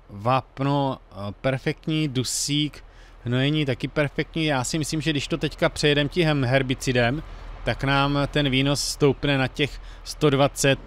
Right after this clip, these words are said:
eh, možných, který tady je možný. Samozřejmě používám to perfektní hospodaření, což, hele, já se v tom jako nedržím úplně špatně, jo, když se na to mrknem, tak mám šedesát devět, teď mě to trošku kleslo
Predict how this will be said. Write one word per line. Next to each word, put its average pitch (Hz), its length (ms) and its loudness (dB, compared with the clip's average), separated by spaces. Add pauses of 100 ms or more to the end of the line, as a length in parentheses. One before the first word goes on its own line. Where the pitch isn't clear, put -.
eh, 127 240 6
možných, 127 500 4
který 120 240 -2
tady 120 220 -2
je 113 80 0
možný. 104 340 -4 (400)
Samozřejmě 147 420 0
používám 139 520 2
to 143 140 0
perfektní 135 840 0 (640)
hospodaření, 160 880 2
což, - 300 0 (220)
hele, 190 140 6
já 147 100 8
se 202 120 0
v - 40 -4
tom 202 160 0
jako 202 200 2
nedržím 170 360 2
úplně 202 340 2
špatně, 101 640 -2 (340)
jo, 120 260 2
když 143 200 -2
se 170 140 0
na 165 80 2
to - 160 0
mrknem, 143 440 0
tak - 140 -4
mám 156 200 2
šedesát 156 520 2
devět, 120 420 2
teď 139 140 -4
mě 160 100 -2
to 160 120 0
trošku 160 320 -2
kleslo 156 560 2